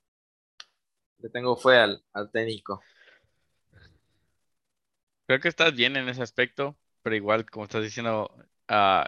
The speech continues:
Speaker 2: creo que tenemos que saber que Miguel Herrera sabe jugar sus liguillas, como antes estábamos diciendo, y tal vez fue esto mismo, ¿verdad? Ver por dónde te van a, te van a atacar. Yo sé que <clears throat>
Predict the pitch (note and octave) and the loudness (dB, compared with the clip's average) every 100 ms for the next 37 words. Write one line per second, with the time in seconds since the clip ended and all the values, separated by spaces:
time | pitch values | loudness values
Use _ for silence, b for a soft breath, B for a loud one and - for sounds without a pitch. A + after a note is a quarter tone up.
0 | - A#2 A#2+ - B2 G#2+ G2+ G2 G#2 G#2+ | -4 -2 -2 2 2 4 2 -2 -8 -12
1 | - - G#2+ G#2 - G2 G2 G2+ G#2+ A2+ | -12 -6 -4 -4 -4 -4 -4 -4 0 2
2 | G#2 A2 G#2+ G#2 G#2+ G#2+ A2+ G2+ G#2+ A2 | 2 2 0 0 -2 -2 -2 -2 -2 -8
3 | G#2 G2 G#2+ A2+ A2+ - A2 A#2+ A#2 B2 | -12 -12 -2 0 0 -2 -4 -2 -2 -4
4 | A#2 A2+ A2 A2 - A2+ A#2+ A#2+ - G#2 | -2 0 -2 -6 -8 -4 0 0 -2 -6
5 | G2 F#2+ F#2 - _ _ _ A2+ A2 B2 | -4 -4 -8 -12 _ _ _ -2 0 -2
6 | - A#2+ B2 A#2+ A2+ A#2+ A2 G2+ G2 A#2 | 0 -2 0 -2 -6 -6 -6 -4 0 0
7 | C#3+ _ _ G2 G#2 A2 A2 G#2 A2 A2 | -2 _ _ -2 0 0 -4 -6 -6 -6
8 | G#2 G2+ G#2+ G#2+ G#2+ F#2+ E2+ _ _ _ | -4 -4 0 2 2 0 -4 _ _ _
9 | _ _ _ G2 G#2 G2 G2 G#2 A2 B2 | _ _ _ -2 0 0 0 2 2 0
10 | - _ _ _ _ B2+ A#2 A2 A#2 A2+ | -8 _ _ _ _ -8 -6 -2 -4 -2
11 | A2+ G2+ F#2 E2+ - _ _ - - E3 | 2 4 4 0 -4 _ _ -14 -10 -10
12 | B2+ | -10